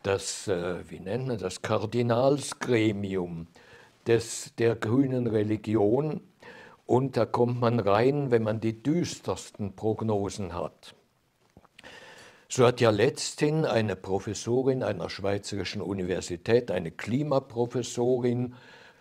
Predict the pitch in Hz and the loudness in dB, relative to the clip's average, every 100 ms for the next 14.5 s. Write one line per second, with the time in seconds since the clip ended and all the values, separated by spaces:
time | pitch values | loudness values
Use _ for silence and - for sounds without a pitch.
0 | _ - 110 113 113 - - 113 123 127 | _ -2 2 2 2 -2 0 2 4 2
1 | - - _ - _ - 101 107 113 127 | -4 -18 _ -20 _ -8 -4 -2 -2 -2
2 | 123 - 135 156 156 131 123 135 123 123 | -4 0 2 2 0 -2 0 0 0 -2
3 | 123 107 123 123 139 117 120 120 - 139 | 0 0 0 -2 -4 -4 -4 -4 -4 -4
4 | 156 135 120 - 120 123 131 127 113 117 | -2 -2 -2 0 2 2 0 -6 -2 -2
5 | 104 120 113 139 - 139 117 117 117 120 | -2 -2 -2 -4 -4 -2 2 0 0 -4
6 | 110 104 101 113 110 - 139 127 135 135 | -2 -2 0 -2 -2 -6 -2 2 2 0
7 | 139 - - - - - 160 - 147 131 | -4 -6 -18 -20 -4 2 2 2 0 4
8 | 135 139 - - - - - 131 123 123 | 4 4 2 -12 -20 -20 -6 2 4 4
9 | 131 139 123 175 180 160 135 131 117 104 | 2 0 -2 -2 0 -2 -4 0 2 2
10 | 90 - 113 117 113 - - - 156 185 | 0 -2 -4 -4 -6 -14 -12 4 6 6
11 | 170 135 - 123 113 127 131 - 123 151 | 4 2 2 0 0 0 -2 -6 -2 0
12 | 156 127 123 - 117 131 - - 127 - | 2 0 -2 0 2 2 0 -6 -6 -4
13 | 123 117 107 - 110 110 - - 120 110 | -2 0 -2 -2 0 0 -2 -6 0 2
14 | 107 98 - - - | 2 -2 -6 -20 -20